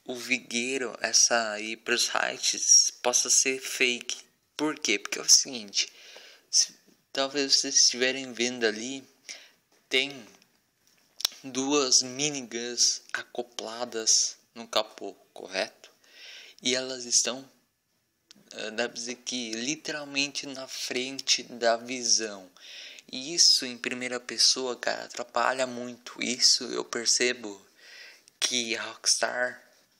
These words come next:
não, ahn, como posso dizer, ela não quer isso. Isso não tem no jogo. Porque, como eu falei, iria atrapalhar em primeira pessoa. Então,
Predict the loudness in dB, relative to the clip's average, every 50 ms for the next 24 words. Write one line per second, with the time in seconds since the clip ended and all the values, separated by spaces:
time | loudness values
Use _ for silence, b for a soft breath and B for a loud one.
0 | -8 -4 -2 -2 -2 -2 -6 -8 -10 -12 -14 -18 -20 _ b b b b b b
1 | b b b b b b b b _ _ _ _ _ -6 -6 -6 -6 -8 -12 -6
2 | -6 -6 -6 -6 -8 -16 -14 -8 -6 -6 -4 -4 -4 -6 -6 -6 -6 -6 -4 -4
3 | -4 -4 -6 -8 -12 -16 -20 -20 -18 -10 -6 -6 -6 -4 -6 -4 -2 0 0 0
4 | 0 -2 -4 0 4 6 6 6 4 2 -4 -12 -14 -12 -6 0 2 4 4 4
5 | 2 -2 -8 -6 -2 0 0 0 0 -4 -8 -8 -6 -6 -8 -8 -10 -14 -20 _
6 | _ _ _ _ _ _ -12 -8 -4 -4 -4 -4 -4 -8 -12 -12 -10 -6 -4 -2
7 | -2 -2 -2 -2 -2 0 0 0 -2 0 0 0 0 -2 -4 -6 -6 -4 -2 -4
8 | -4 -2 -4 -4 -6 -6 -10 -8 -6 -6 -6 -6 -6 -2 0 0 2 0 0 -4
9 | -8 -12 -14 -18 -12 -10 -10 -10 -10 -12